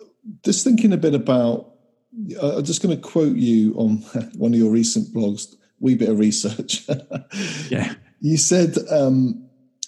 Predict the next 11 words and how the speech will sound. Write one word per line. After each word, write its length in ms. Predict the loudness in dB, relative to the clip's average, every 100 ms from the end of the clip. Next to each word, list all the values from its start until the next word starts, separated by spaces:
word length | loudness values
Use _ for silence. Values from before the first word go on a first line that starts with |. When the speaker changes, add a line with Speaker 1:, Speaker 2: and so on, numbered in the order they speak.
| -2
Speaker 1:
"What 260 | 0 2
the 80 | 2
United 480 | 4 4 2 0 -2
Kingdom 400 | 0 2 2 4
needs 440 | 4 4 2 0
is 160 | -2 0
not 200 | 0 2
a 40 |
return 440 | 0 0 0 2 2
to 80 | 0
Christendom 720 | -2 0 2 2 0 -6 -10